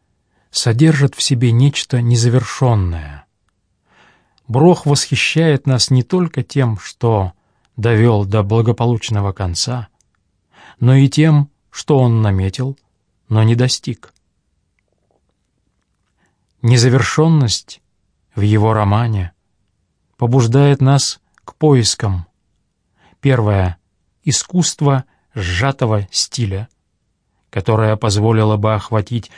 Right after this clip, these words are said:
всю сложность существования в современном мире, не теряя при этом архитектонической ясности. Второе.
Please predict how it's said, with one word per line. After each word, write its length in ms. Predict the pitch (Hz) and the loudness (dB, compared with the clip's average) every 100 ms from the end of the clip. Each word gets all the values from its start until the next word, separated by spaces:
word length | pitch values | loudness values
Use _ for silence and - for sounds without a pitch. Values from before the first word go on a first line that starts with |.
| - _ | -20 _
всю 300 | - - 123 | -10 -4 -4
сложность 720 | - 120 120 104 110 107 - _ | -2 0 0 0 -2 -4 -12 _
существования 960 | - 123 - 120 - 113 113 113 110 110 | -10 -8 -6 -6 -4 -2 0 0 0 -2
в 80 | - | -4
современном 600 | 113 110 110 113 110 110 | -4 -2 0 2 2 2
мире, 440 | 110 120 123 110 - - _ | 0 0 0 -2 -4 -20 _
не 160 | 135 123 | 0 2
теряя 460 | - 127 131 123 | 2 2 2 2
при 180 | 110 117 | 0 0
этом 320 | 113 110 107 - - _ | 0 0 -2 -4 -16 _
архитектонической 1300 | 131 127 - 113 120 - - 117 120 - 113 - 113 | -6 -6 -6 -6 -6 -6 -2 0 0 -2 -8 -6 -4
ясности. 800 | 95 101 90 - 107 - - 107 _ _ _ _ _ _ _ _ _ | -2 -2 -4 -6 -8 -10 -14 -18 _ _ _ _ _ _ _ _ _
Второе. 640 | _ - 110 104 101 110 | _ -4 0 0 0 -2